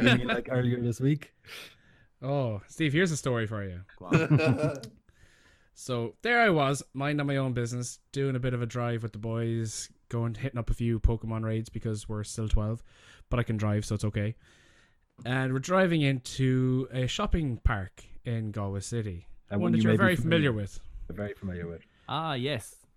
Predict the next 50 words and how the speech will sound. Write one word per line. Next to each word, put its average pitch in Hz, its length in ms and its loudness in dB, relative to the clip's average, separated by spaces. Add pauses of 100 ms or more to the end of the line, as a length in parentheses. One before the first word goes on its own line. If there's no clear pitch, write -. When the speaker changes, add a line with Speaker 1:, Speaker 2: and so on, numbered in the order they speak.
(540)
Speaker 3:
So - 160 -4
we 247 120 -2
drive 277 320 2
in, 143 260 4 (340)
and 135 460 0
it 151 200 4
is 139 200 0
chock-a-block. 104 580 -2 (200)
It 123 260 -2
is 117 200 -2
bumper 160 300 2
to 135 80 -4
bumper, 127 300 -2
cars 123 460 -4 (260)
everywhere. 117 460 0
So 113 160 -6
we're 110 80 -4
like, 104 160 -8
"Oh, 117 100 -8
fuck, 110 280 -8
we're 104 140 -6
running 135 280 -2
out 123 100 0
of 110 60 -8
time. 107 260 -6
We 107 80 -6
need 131 140 -6
to - 40 -20
get 117 200 -6
there." 107 160 -6
So, 101 280 -6 (640)
you 113 100 -2
know, 110 80 -2
I'm 107 80 -4
just 107 100 -12
gonna 117 160 -2
go 131 180 -2
there 127 120 0
as 107 80 -4
quickly 196 260 -6
as 127 80 -2
I 123 80 -4
can. 90 180 -12 (760)
Two 302 240 2
lanes 214 320 2
of 180 80 -2
traffic 170 420 0
for 135 300 -2
the 127 120 -2
l-, 127 220 -2